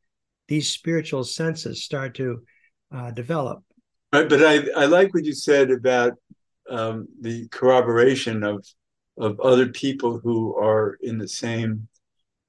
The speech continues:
Speaker 2: uh,
Speaker 1: Mm-hmm.
Speaker 2: capacity. And 'cause I, at one time I time traveled, um, with a client of mine,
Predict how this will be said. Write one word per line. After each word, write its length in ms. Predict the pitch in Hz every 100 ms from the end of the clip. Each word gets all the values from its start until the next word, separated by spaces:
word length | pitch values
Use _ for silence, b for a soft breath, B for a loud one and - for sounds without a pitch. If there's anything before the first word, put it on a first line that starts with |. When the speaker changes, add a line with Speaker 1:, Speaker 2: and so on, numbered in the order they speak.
| -
Speaker 2:
uh, 280 | 101 95 107
Speaker 1:
Mm-hmm. 360 | 143 147 143 147 - _ _ _
Speaker 2:
capacity. 800 | - - 127 127 - 104 98 98 _ _ _ _ -
And 300 | 104 107 117
'cause 140 | 110
I, 140 | 147 156
at 180 | 135 139
one 180 | 175
time 260 | 175 143 135
I 120 | 127 -
time 220 | 135 160 180
traveled, 500 | 127 113 104 104 107 _ _ _ _ _ - -
um, 540 | 110 110 110 104 - _ _ _
with 300 | - 110 110
a 240 | 107 110 104 _
client 320 | - 131 151 139
of 60 |
mine, 440 | 104 101 98 101